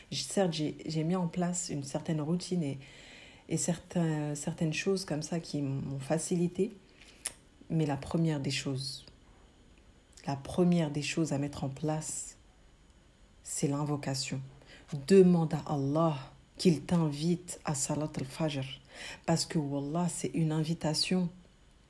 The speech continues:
C'est une invitation qui, que Allah, que Allah donne à ses élus, à ses privilégiés. Et si tu demandes à Allah, ya,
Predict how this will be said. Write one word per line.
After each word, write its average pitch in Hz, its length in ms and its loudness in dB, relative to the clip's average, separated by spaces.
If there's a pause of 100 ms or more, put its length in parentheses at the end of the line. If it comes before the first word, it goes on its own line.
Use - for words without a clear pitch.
(640)
C'est - 300 2
une 196 180 4
invitation 175 800 2 (1800)
qui, 196 480 0
que 190 120 2 (100)
Allah, 185 440 2 (1500)
que - 200 -2
Allah 185 540 2
donne 170 520 2 (520)
à 165 120 0
ses 151 340 2
élus, 139 420 -2 (920)
à 175 80 2
ses 175 200 2
privilégiés. 156 800 0 (1080)
Et 165 60 0
si - 200 -4
tu - 140 -4
demandes 180 380 4
à - 140 -4
Allah, 160 380 -2
ya, 160 260 -2